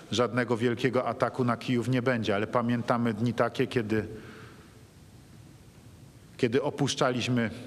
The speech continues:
Kijów z pełną świadomością, że za chwilę nastąpi rosyjski atak i kiedy, no, kiedy nie wiadomo było, jaki będzie tak do końca los pana ambasadora i tych, którzy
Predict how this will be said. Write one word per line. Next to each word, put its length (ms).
Kijów 360
z 60
pełną 300
świadomością, 600
że 100
za 120
chwilę 280
nastąpi 640
rosyjski 580
atak 440
i 60
kiedy, 500
no, 80
kiedy 240
nie 100
wiadomo 340
było, 240
jaki 240
będzie 260
tak 160
do 100
końca 300
los 180
pana 260
ambasadora 580
i 100
tych, 200
którzy 480